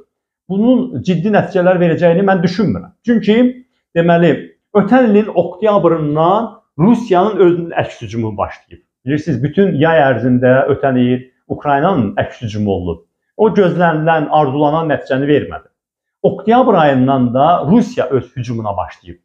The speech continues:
Oktyabr ayından sonra görün neçə ay keçib. Demək, beş-altı ay ərzində Rusiyanın əks hücumu otuz min nəfərlik, deməli, bir şəhərin, e,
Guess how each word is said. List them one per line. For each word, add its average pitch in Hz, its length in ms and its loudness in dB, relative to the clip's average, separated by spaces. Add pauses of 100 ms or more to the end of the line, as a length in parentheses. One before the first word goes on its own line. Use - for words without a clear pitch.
(540)
Oktyabr 160 420 0
ayından 135 320 0
sonra 135 220 -2
görün 139 240 -2
neçə 160 180 -8
ay 143 100 -6
keçib. - 280 -12 (400)
Demək, 123 220 0
beş-altı 151 440 0
ay 135 240 2
ərzində 101 540 -2 (560)
Rusiyanın 147 500 0
əks - 280 -2
hücumu 117 580 -4 (240)
otuz 175 340 0
min 139 240 2
nəfərlik, 117 880 -2 (320)
deməli, 143 380 0
bir 202 200 4
şəhərin, 127 560 0 (840)
e, 117 80 -4